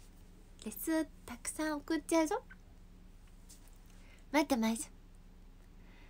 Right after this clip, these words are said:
じいちゃんの子守してるメイタンがよく打つ。子守？嘘だ。じいちゃんの新作ダジャレを見出してしまったな。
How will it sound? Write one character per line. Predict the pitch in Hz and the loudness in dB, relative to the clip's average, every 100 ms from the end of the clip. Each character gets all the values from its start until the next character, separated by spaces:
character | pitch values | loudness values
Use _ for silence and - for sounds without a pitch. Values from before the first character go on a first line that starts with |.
| - - - - - - - - - - - | -18 -18 -18 -18 -18 -18 -18 -18 -18 -14 4
じ | 339 | 6
い | |
ち | 349 | 10
ゃ | 269 | 8
ん | |
の | 247 | 8
子 | 226 | 4
守 | 226 233 | 6 4
し | 226 | 4
て | 226 | 4
る | 220 214 | 4 4
メ | 226 | 4
イ | 226 | 2
タ | 202 202 | -2 -2
ン | |
が | 208 | -2
よ | 214 | -2
く | - | -4
打 | 202 | -6
つ。 | - | -2
子 | - | 8
守？ | 277 392 539 659 807 880 - - - - - - - 208 | 12 12 12 10 6 4 -2 -18 -18 -18 -18 -18 -4 0
嘘 | - 214 | 4 6
だ。 | 214 320 320 220 - - - - | 10 12 12 8 0 -14 -12 2
じ | 339 | 10
い | |
ち | 359 | 12
ゃ | |
ん | 294 | 12
の | 254 | 10
新 | 285 277 | 6 8
作 | 285 285 285 | 8 10 10
ダ | 294 | 12
ジ | 277 | 12
ャ | |
レ | 262 | 10
を | 226 | 8
見 | 240 | 8
出 | 240 | 8
し | 247 | 8
て | - | 6
し | - 233 | 6 10
ま | 240 | 8
っ | |
た | - | 8
な。 | 208 | -2